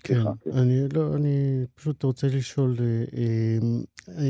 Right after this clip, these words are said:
Speaker 1: יש, אמרת, סרטנים שהם, אה, מאופייני גיל יותר, זאת אומרת, אה, שהם, אה, יותר שכיחים אצל אוכלוסייה מבוגרת?
Speaker 2: כן,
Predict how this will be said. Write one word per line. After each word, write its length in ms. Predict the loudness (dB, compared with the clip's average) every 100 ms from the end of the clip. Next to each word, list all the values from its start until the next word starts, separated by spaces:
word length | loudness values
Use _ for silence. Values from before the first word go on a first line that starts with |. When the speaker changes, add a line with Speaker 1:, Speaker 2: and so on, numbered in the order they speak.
| 0
Speaker 1:
יש, 420 | 2 2 2 0
אמרת, 600 | 2 4 4 4 4 2
סרטנים 600 | 0 0 0 4 6 4
שהם, 360 | 4 2 4 4
אה, 260 | 4 2 2 4 4 4
מאופייני 720 | 4 2 0 0 2 2 0 -4 -4
גיל 320 | 2 4 4
יותר, 460 | 2 0 -2 0 0
זאת 220 | -2 0
אומרת, 260 | 0 0
אה, 100 | -4
שהם, 440 | -4 -4 -2 0 0
אה, 60 |
יותר 380 | -2 -2 -2 -2
שכיחים 420 | -2 -4 -2 0
אצל 280 | 0 0 -2
אוכלוסייה 460 | 0 -2 -2 0 0
מבוגרת? 760 | 0 -2 -2 -2 0 -2 -6 _ _ _ _ _ _
Speaker 2:
כן, 120 | 2